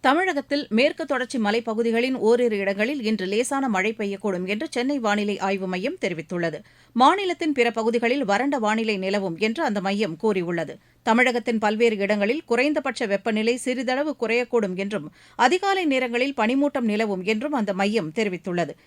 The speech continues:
சென்னையை பொறுத்தவரை வானம் ஓரளவு மேகமூட்டத்துடன் காணப்படும் என்றும் குறைந்தபட்ச வெப்பநிலை இருபத்தோரு டிகிரி செல்சியஸை ஒட்டி பதிவாகக்கூடும் என்றும் வானிலை ஆய்வு மையம் தெரிவித்துள்ளது.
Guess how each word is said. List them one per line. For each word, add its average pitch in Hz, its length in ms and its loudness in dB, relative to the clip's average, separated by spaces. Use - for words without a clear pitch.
சென்னையை 240 400 2
பொறுத்தவரை 220 540 0
வானம் 220 420 4
ஓரளவு 269 460 2
மேகமூட்டத்துடன் 233 800 -2
காணப்படும் 196 520 -2
என்றும் 175 320 -6
குறைந்தபட்ச 330 640 2
வெப்பநிலை 233 580 -2
இருபத்தோரு 277 500 0
டிகிரி 220 320 0
செல்சியஸை 226 520 -2
ஒட்டி 214 280 -4
பதிவாகக்கூடும் 214 760 0
என்றும் 220 340 -2
வானிலை 226 480 0
ஆய்வு 196 300 0
மையம் 180 420 -4
தெரிவித்துள்ளது. 175 680 -2